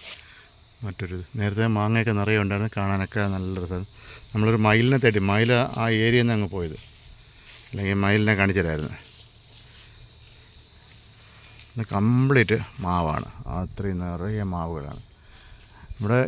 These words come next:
എൻ്റെ ഒരു സുഹൃത്ത് സന്തോഷാണ് എന്നെ ഇവിടെ കൊണ്ടുവരുന്നത്. ഞാൻ സന്തോഷ്,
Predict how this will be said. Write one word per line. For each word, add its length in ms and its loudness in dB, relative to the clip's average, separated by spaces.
എൻ്റെ 180 4
ഒരു 80 2
സുഹൃത്ത് 400 4
സന്തോഷാണ് 640 4
എന്നെ 220 4
ഇവിടെ 200 2
കൊണ്ടുവരുന്നത്. 380 -4
ഞാൻ 100 -2
സന്തോഷ്, 420 0